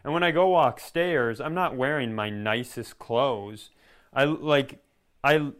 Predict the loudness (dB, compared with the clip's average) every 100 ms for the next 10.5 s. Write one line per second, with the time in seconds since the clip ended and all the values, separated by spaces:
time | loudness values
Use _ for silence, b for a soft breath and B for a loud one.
0 | _ 2 2 2 -4 0 6 6 4 2
1 | 4 4 0 2 4 4 2 0 -6 -10
2 | -10 -10 -8 -4 -2 -4 -4 -6 -8 -2
3 | 0 2 2 0 -4 -12 b b -6 -2
4 | 0 -2 -6 b 0 2 2 4 4 4
5 | 4 6 6 2 0 0 4 6 6 6
6 | 2 0 0 -2 -8 -4 -2 -2 -4 -6
7 | -8 -6 -6 -2 0 0 0 -4 -6 -6
8 | 0 2 2 0 -4 -4 -6 -8 -12 -10
9 | -10 -10 -10 -8 -8 -10 -14 -16 -12 -8
10 | -8 -6 -6 -6 -8